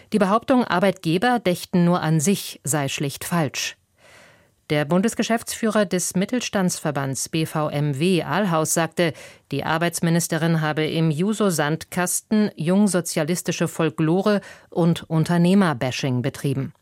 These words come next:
Baas hatte am Wochenende von ihrem Auftritt auf dem Arbeitgebertag berichtet. Dabei sprach sie von Männern in bequemen Sesseln und im Maßanzug,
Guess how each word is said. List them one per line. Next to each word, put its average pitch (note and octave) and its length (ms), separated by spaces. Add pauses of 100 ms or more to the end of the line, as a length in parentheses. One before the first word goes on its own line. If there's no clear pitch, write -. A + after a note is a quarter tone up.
(720)
Baas F3+ 340
hatte C4 240
am G#3 160
Wochenende E3+ 520
von D3 300
ihrem D3 280
Auftritt - 640
auf D3 200
dem D3 160
Arbeitgebertag D3 920
berichtet. D3+ 560 (380)
Dabei B2+ 280
sprach - 400
sie D#3+ 160
von E3 340
Männern A3 360
in F#3+ 340
bequemen F#3+ 560
Sesseln A3+ 580
und D3 240
im C#3 160
Maßanzug, D#3+ 800